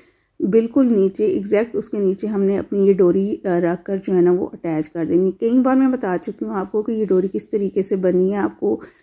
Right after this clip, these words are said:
मेरे चैनल पर ही वीडियो मिल जाएगी इसकी।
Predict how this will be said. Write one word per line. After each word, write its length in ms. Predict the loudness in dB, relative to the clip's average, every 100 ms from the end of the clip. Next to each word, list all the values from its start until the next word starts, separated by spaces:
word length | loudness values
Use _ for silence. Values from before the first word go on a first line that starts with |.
| _ -2
मेरे 180 | 2 2
चैनल 340 | 4 2 2
पर 180 | 0 -2
ही 140 | -2
वीडियो 300 | -2 -2 0
मिल 220 | 2 2
जाएगी 340 | 2 0 -2 -2
इसकी। 400 | -6 -6 -6